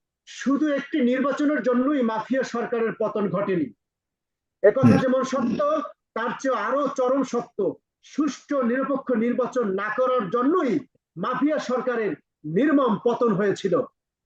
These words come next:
Speaker 1: এনসিপি সহ সকল রাজনৈতিক সচেতন এবং মিডিয়ার যারা দোসর রয়েছে তাদেরকে বলবো এই লাইন দুটি ভালো করে তর্জমা করার জন্য,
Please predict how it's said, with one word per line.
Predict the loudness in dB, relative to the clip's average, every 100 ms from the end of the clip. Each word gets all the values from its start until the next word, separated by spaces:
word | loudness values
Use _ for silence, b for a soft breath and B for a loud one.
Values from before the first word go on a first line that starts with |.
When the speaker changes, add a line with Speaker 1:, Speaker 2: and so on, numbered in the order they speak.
| _ _ _ _ _ _ _ -2
Speaker 1:
এনসিপি | 0 0 0 0 0
সহ | 0 0 0
সকল | -2 -6 -2 0 0
রাজনৈতিক | 0 -2 -2 0 0 -2 -6
সচেতন | -6 -4 -4 -2 -2 -4 _ _ _ -6
এবং | -2 0
মিডিয়ার | 0 0 0 0 -2 -4
যারা | -4 -4
দোসর | -2 -4 0 0
রয়েছে | 2 0 -2 -4 _ _ -8
তাদেরকে | -2 0 0
বলবো | 2 2 2 0 0 _ _ _ _ 0
এই | 0 0
লাইন | -4 -2 2 0
দুটি | 0 -2 0
ভালো | -2 -2 -2 0
করে | 0 -2
তর্জমা | -2 -4 -2 -4 0
করার | 0 0
জন্য, | 0 -2 -4